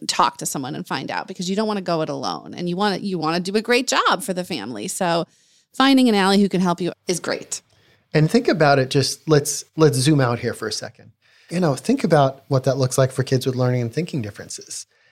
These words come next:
Speaker 2: They don't know something, so they get anxious.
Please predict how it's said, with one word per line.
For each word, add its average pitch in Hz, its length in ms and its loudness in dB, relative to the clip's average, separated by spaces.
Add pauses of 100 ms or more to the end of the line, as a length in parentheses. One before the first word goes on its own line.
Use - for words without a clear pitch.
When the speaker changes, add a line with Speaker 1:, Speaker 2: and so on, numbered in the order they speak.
Speaker 2:
They 151 300 4
don't 151 300 2
know 147 160 4
something, 123 460 -2
so 123 140 -4
they 120 140 -2
get 123 260 -4 (220)
anxious. - 580 -10